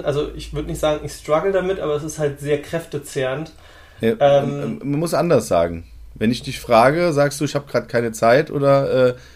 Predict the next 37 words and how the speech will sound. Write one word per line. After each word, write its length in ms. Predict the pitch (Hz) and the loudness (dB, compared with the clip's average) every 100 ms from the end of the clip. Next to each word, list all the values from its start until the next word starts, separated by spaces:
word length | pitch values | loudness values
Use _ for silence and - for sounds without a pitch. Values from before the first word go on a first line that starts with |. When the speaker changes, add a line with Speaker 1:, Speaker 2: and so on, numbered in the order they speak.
| - - | -20 -8
Speaker 2:
"Keine 200 | - 127 | 4 6
Ahnung, 220 | 127 135 127 | 8 6 4
wann 120 | 123 | 0
ich 100 | - | 6
das 180 | 117 107 | 4 6
noch 200 | 92 87 | -2 -2
machen 320 | 82 - 76 | -4 -6 -8
soll." 280 | 73 65 73 - 139 175 | -6 -6 -8 -10 -10 -10
<laughs> 320 | 147 175 - | -12 -12 2
Das 220 | 160 - | 2 4
war 120 | 135 | 0
so 120 | - | 0
die 200 | 110 143 | -6 -8
Speaker 1:
Genau, 520 | - 170 233 202 139 - - - | -8 0 4 4 2 -2 -18 -16
genau, 220 | - 190 165 | 0 4 4
Speaker 2:
Genau. 120 | - - - | 2 -4 -8
Speaker 1:
genau. 300 | 185 160 143 165 | -4 -2 -2 2
Aber 180 | 165 | 4
immerhin 320 | 196 233 247 254 | 6 6 4 4
haben 140 | 240 | 2
wir 40 | |
den 120 | 226 208 | 0 -2
Podcast 340 | 233 185 151 | 0 0 0
heute 140 | 135 | -2
hinbekommen. 480 | 135 139 143 143 151 | -2 -6 -6 -4 -4
<laughs> 20 | 190 | -2
Also 440 | 175 165 240 - 392 392 427 - - | -2 2 2 2 -2 2 0 0 2
Speaker 2:
Ja, 180 | 190 247 | 4 6
aber 180 | 151 143 | 6 4
das 360 | 143 165 208 | 6 4 4
ist 160 | 175 180 | -6 -4
ja 80 | 180 | -4
genau 260 | 160 165 | -2 -4
so 80 | 165 | -4
ein 80 | 151 | -6
Punkt. 440 | - 156 190 202 - | -2 -2 -4 -10 -14
Ähm, 560 | - 143 147 143 151 147 | -6 0 2 2 0 -4